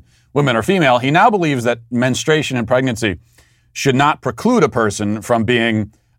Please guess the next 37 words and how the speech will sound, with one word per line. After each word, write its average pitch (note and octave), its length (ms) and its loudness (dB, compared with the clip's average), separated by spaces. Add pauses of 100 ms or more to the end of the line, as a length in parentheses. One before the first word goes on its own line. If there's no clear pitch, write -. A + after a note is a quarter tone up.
(100)
um, G#2+ 480 2
considered A2+ 400 0
a G#2+ 60 0
man. D#3+ 420 0 (520)
This C#3 240 0
is, D3 400 0 (280)
needless D3+ 360 4
to A#2+ 100 -6
say, B2+ 480 4
a A2+ 300 -2
seismic B2 920 -2
ideological G#2+ 680 0
shift, - 460 -6
perhaps B2+ 260 2
the A#2+ 40 -8
most A#2 240 -2
massive A2+ 460 -2
flip-flop A2+ 480 0
in G2+ 80 -4
political A2 380 -2
history, A2 360 -2
really. G2+ 400 -2 (680)
And B2 160 0
yet, C#3 260 2
he's B2+ 240 -4
never C3+ 260 2
been B2 140 -2
asked A#2 440 -2
to A2+ 100 -2
explain D#3+ 400 0
it. - 80 -18 (1000)
In C#3+ 140 2
a D#3+ 60 2
change A3 420 0
nearly D#3 340 4
as C#3+ 160 4
dramatic, A#2+ 540 0